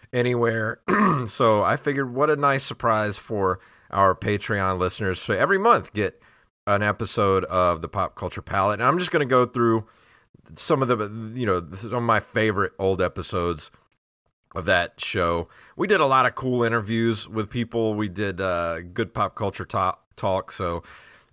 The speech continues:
I'll be releasing some episodes starting, uh, probably this weekend. I'll pick an episode and upload to the Patreon. So if you wanna start getting an episode every month of the Pop Culture Palette, go join our Patreon at any level,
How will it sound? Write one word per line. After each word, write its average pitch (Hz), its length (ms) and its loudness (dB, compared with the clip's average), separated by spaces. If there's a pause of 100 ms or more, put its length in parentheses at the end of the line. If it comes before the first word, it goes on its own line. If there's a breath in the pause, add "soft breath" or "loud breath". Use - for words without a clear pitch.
I'll 131 100 2
be 170 140 4
releasing 151 420 2
some 131 200 -2
episodes 120 520 0
starting, 120 720 2
uh, 101 320 0
probably 151 400 -2
this 131 240 0
weekend. 104 420 -2
I'll 85 120 -2
pick - 240 -8
an 90 80 -6
episode 80 580 -6
and 78 320 -8
upload 80 480 -4
to 95 100 -8
the - 60 -18
Patreon. 73 540 -8
So - 100 -12
if 73 80 -18
you 90 160 -10
wanna 156 200 0
start 139 400 -2
getting 120 360 -2 (800 soft breath)
an 110 120 2 (140)
episode 113 520 0
every 107 240 2
month 95 360 -2
of 87 220 -2
the - 60 -14
Pop 95 260 -4
Culture - 260 -8
Palette, 76 480 -4
go 87 400 -4 (280)
join 113 380 -4
our 113 180 2
Patreon 98 540 -4
at 104 160 -6
any 170 240 2
level, 131 460 2